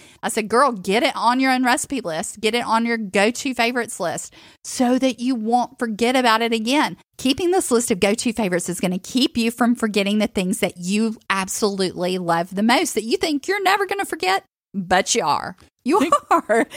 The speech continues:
Speaker 1: It just happens. We only have so much brain space in the day.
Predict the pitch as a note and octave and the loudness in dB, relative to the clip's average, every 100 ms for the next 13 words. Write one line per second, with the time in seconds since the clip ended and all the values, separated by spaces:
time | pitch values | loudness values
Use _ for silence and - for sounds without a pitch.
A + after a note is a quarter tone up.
0 | - D4 - - C#4 E4+ - - B3+ B4 | -10 -8 -6 -2 0 0 -2 -2 0 0
1 | - A3+ G#3 A#3+ C4+ D#4+ D#4+ - E4+ C#4+ | -2 -4 -4 -6 -2 0 0 -2 -2 -4
2 | F#3 G#3 A3+ B4+ - - G#3 A#3+ C4 G3+ | -4 0 0 -2 -6 -4 -4 -2 -2 -2
3 | F3+ D#3+ C#3+ A3 | -4 -6 -6 -8